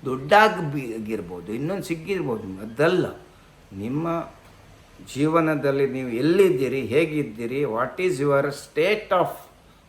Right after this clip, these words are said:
ಆ, ಒಂದು ಪೀಸ್, ಇದು ನಿಮ್ಮಲ್ಲಿ ಇದ್ದರೆ ಅದು ಬೇರೆ ವಿಷಯ. ಹಾಗಾಗಿ ಪ್ಲಾನಿಂಗ್ ಇಲ್ವೇ ಇಲ್ಲ, ಬೇಡವೇ ಬೇಡ ಹೇಳ್ತಾ ಇಲ್ಲ.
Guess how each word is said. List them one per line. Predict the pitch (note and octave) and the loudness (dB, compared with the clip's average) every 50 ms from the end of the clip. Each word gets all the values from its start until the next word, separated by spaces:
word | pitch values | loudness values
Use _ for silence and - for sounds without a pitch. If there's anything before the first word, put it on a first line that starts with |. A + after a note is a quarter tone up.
| _ - - | _ -16 -12
ಆ, | A#2 A#2 A#2+ | -12 -10 -10
ಒಂದು | B2+ C#3 C3+ C3+ B2+ B2+ A2+ | -10 -10 -10 -10 -10 -12 -14
ಪೀಸ್, | - - - B3 C4 A3 C3 - - - - - - - - - - - - - - - - - | -12 -6 -2 2 2 2 2 0 -4 -10 -14 -16 -20 -20 -20 -20 -20 -20 -20 -20 -20 -16 -8 -6
ಇದು | D#3 E3+ G#3+ A#3 | -2 0 2 4
ನಿಮ್ಮಲ್ಲಿ | A3 G#3 F#3+ F#3 F#3 F3+ F3 E3 D#3 F3 | 4 4 2 2 0 0 0 0 2 0
ಇದ್ದರೆ | G3 F3+ D#3+ D#3+ C#3+ C#3+ C#3+ D#3 D3+ D#3 - - - - - - - - - - - - - - | 0 0 0 0 2 4 4 4 2 0 -6 -12 -18 -20 -20 -20 -20 -20 -20 -20 -20 -20 -20 -18
ಅದು | - E3+ | -14 -4
ಬೇರೆ | E3+ F3 E3 C3+ A#2+ | 0 2 2 2 2
ವಿಷಯ. | A2+ - - - - - - - - - - - - | 0 -4 -8 -12 -16 -18 -20 -20 -20 -20 -20 -12 -8
ಹಾಗಾಗಿ | B2 C#3 C#3+ D#3 D3+ C#3+ B2+ A2+ A#2 A#2 B2 A#2+ - - - - - - | -4 0 4 4 6 4 4 2 -2 -6 -6 -8 -10 -14 -20 -20 -20 -10
ಪ್ಲಾನಿಂಗ್ | - G#2+ B2 C#3+ D#3+ E3+ E3+ D#3+ D#3 C#3+ B2+ - - | -4 0 2 2 4 4 4 2 2 0 0 -2 -2
ಇಲ್ವೇ | D3 C#3 D3+ D#3+ F3 F#3+ G3 F#3 | 0 0 2 2 2 2 4 4
ಇಲ್ಲ, | F3 E3 E3 D#3+ D3+ C#3+ | 4 4 4 4 2 2
ಬೇಡವೇ | C3+ C3 D3 F3 F#3 F#3 | 0 2 6 8 8 8
ಬೇಡ | F#3 F3+ D#3+ | 8 6 4
ಹೇಳ್ತಾ | D#3 C#3 C3+ C#3 C3 - C3+ | 4 4 2 2 0 0 0
ಇಲ್ಲ. | C3+ B2 A#2 G#2+ G2+ | 2 2 0 0 0